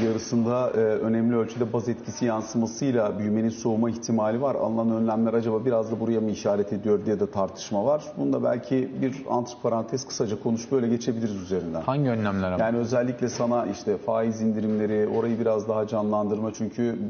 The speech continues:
Speaker 1: bu gidişle özellikle yılın ilk yarısında yaşanacak olan büyümenin eksiye doğru gitme ihtimali var.
Speaker 2: E, şimdi şöyle, <laughs>
Speaker 1: Yani geçen
Speaker 2: yani
Speaker 1: senenin ikinci çey-, yani bu senenin ikinci çeyreği o kadar kuvvetliydi ki gelecek senenin ikinci çeyreği büyük ihtimalle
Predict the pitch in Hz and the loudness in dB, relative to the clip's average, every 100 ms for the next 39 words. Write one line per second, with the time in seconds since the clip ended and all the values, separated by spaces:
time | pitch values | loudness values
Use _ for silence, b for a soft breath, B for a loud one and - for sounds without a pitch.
0 | 123 117 117 123 - 135 120 110 107 113 | -4 -2 -2 -4 -2 0 2 0 0 0
1 | 135 139 127 120 120 120 143 131 131 120 | 0 0 0 2 2 2 0 -2 0 0
2 | 110 120 110 101 95 - B B - 104 | 0 -2 0 2 2 -2 B B -2 -2
3 | 104 110 107 110 110 107 104 104 107 117 | 0 0 0 0 0 0 0 0 0 0
4 | 147 139 131 131 123 113 113 113 123 107 | 0 0 -2 -2 0 0 -2 -2 -2 -2
5 | 107 98 127 160 110 B B B B B | -2 0 0 0 -2 B B B B B
6 | - - - 180 233 240 208 - - - | -14 -10 -4 0 2 4 2 0 -12 -10
7 | 139 - 160 160 107 - 107 - - 107 | -6 -2 0 2 0 0 -4 -4 -6 -2
8 | 104 98 107 117 123 135 123 120 117 113 | 0 0 0 0 0 0 0 2 2 0
9 | 113 113 131 113 98 98 - 123 113 107 | -2 -2 -2 0 0 -2 -2 0 0 0
10 | 101 117 113 - 113 117 110 120 123 120 | 0 -2 -2 0 2 4 2 2 0 0
11 | - 123 123 131 131 131 113 110 120 113 | 0 0 2 0 0 -2 0 0 0 -2
12 | 120 113 107 107 110 107 113 107 139 127 | -2 0 -2 -2 -4 -2 0 0 0 -2
13 | 117 - 98 104 151 | -6 -4 -2 0 -2